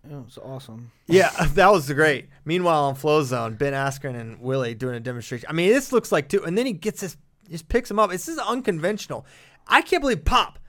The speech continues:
Speaker 2: How does he pop that leg up?
Speaker 1: I don't know.
Speaker 2: I, I mean, Marinelli had two hands locked on the single, right?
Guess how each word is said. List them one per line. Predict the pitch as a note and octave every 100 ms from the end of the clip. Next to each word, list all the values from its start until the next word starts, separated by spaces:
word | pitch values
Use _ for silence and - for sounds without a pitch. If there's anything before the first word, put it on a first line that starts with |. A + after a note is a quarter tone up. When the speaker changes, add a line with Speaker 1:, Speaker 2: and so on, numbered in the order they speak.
| - _
Speaker 2:
How | - C#4
does | E4+
he | B3+
pop | - A3+ B3+
that | - E3 C#3+
leg | D3 G#3 G3
up? | A#2+ D#2+ - - - _ -
Speaker 1:
I | D#3+
don't | E3 B2
know. | C3+ E3 G2 - _ -
Speaker 2:
I, | - C#3 _
I | A3
mean, | A#3+ A#3+ G3 - _ _ _ _ -
Marinelli | F3+ B3 G4+ D4 C4+ C4
had | G3 E3 -
two | - D4
hands | A#3+ A#3+ F#3+ C3
locked | A#2+ B2+ A3 A3 - - -
on | F3 D#3+
the | C3+
single, | - E3 C3+ F2+
right? | G2+ B2+ D#3